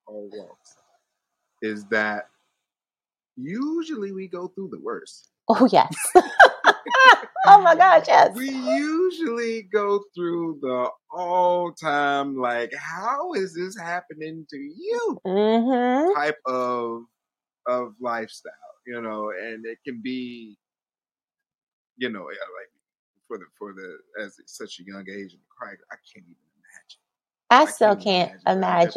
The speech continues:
Speaker 1: 'Cause I'm,
Speaker 2: imagine.
Speaker 1: uh,
Speaker 2: <laughs> I went
Speaker 1: 'cause I'm
Speaker 2: through
Speaker 1: an
Speaker 2: it.
Speaker 1: empath, so, right, you know,
Speaker 2: <laughs>
Speaker 1: but me being an empath, like, when you describing it, I was feeling all of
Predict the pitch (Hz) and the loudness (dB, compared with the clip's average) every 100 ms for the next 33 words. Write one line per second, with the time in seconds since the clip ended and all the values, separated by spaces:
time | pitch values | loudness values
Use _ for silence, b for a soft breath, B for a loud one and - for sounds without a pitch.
0 | 170 147 208 190 - _ _ _ _ _ | -4 -4 -4 -6 -8 _ _ _ _ _
1 | _ 135 127 104 - - - 240 339 339 | _ -8 -8 -10 -16 -6 -2 4 6 6
2 | - 254 - - 392 466 220 135 135 135 | 6 2 6 8 10 10 8 6 -6 -10
3 | 139 143 160 - _ _ _ _ _ _ | -8 -6 -8 -12 _ _ _ _ _ _
4 | _ - 127 123 113 113 135 165 131 - | _ -6 -4 -4 -8 -4 -2 0 -4 -10
5 | _ 139 156 151 151 151 - 139 123 - | _ -6 -2 -2 -2 -2 -4 -4 -4 -6
6 | 139 160 151 139 123 139 156 143 127 110 | -10 -8 -6 -6 -6 -8 -6 -6 -6 -8
7 | 123 156 143 131 - 127 131 135 135 - | -10 -10 -12 -12 -8 -6 -6 -6 -6 -6
8 | 120 110 92 - - 117 104 95 90 82 | -8 -8 -12 -18 -16 -14 -14 -18 -20 _
9 | _ _ _ - 107 101 95 - | _ _ _ -12 -10 -10 -12 -20